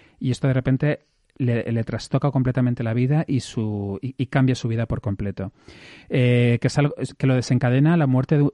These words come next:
simplemente de su perro, ¿no? Que es una cosa que... Esa película es,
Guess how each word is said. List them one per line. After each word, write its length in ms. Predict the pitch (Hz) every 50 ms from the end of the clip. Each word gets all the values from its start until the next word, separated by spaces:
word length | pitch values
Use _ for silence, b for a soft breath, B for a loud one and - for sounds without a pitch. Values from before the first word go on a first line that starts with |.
| -
simplemente 520 | - - - 147 135 143 143 147 143 - 156
de 60 | 139
su 140 | - - 123
perro, 320 | - - 117 107 - 110 95
¿no? 200 | 101 117 165 196 -
Que 80 | -
es 120 | 113 - -
una 120 | 120 117
cosa 240 | - 117 - - 120
que... 340 | - - 123 113 107 104 B B B B B B
Esa 280 | - - - - - 147
película 240 | 147 139 139 156 151
es, 100 | 143